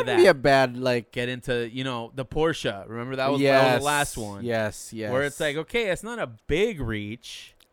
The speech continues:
Speaker 1: Right. I mean, the, the swapping this for this one thirty-five.
Speaker 2: Or that, yeah.
Speaker 1: Yeah, the E ninety-two for the one thirty-five
Speaker 2: Yeah.
Speaker 1: would be like, you'd make a little bit of cash on
Speaker 2: For
Speaker 1: top.
Speaker 2: sure, yeah. I'd make the money that I would use to mod it.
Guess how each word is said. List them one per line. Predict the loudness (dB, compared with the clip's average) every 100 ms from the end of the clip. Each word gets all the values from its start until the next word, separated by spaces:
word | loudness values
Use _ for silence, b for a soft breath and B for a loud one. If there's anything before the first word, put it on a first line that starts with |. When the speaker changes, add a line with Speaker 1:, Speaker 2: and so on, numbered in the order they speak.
| -10
Speaker 1:
Right. | -4 0 0 0 -2 -6 -8 -12 -14 -16 _ 0
I | 4 4
mean, | 4 2 -2 -8 2
the, | 6 8 6 2 -6
the | -12 -14 -14
swapping | -12 -8 0 0 2 2
this | 2 0
for | -2 -6 -4
this | -2 -4 -4
one | -4 -4
thirty-five. | -4 -8 -2 2 4 4
Speaker 2:
Or | 4 2
that, | 2 2 0
yeah. | -2 0 4
Speaker 1:
Yeah, | 4
the | 4
E | 0
ninety-two | 2 0 -2 -6
for | -6 -4
the | -4
one | -4
thirty-five | -6 -8 -4
Speaker 2:
Yeah. | -2 0 0
Speaker 1:
would | -2 0
be | 0 2
like, | 2 0 -2
you'd | -4 -2
make | -2 0
a | 0
little | 0
bit | -2
of | -4
cash | -6 -4 -4 -6 -6
on | -2
Speaker 2:
For | 0
Speaker 1:
top. | 0
Speaker 2:
sure, | 0 0
yeah. | -2 -4
I'd | -4
make | -6 -8
the | -8
money | -6 -6 -6
that | -4 -4
I | -2
would | -4 -6
use | -6 -6
to | -6 -8
mod | -8 -8 -6 -6
it. | -10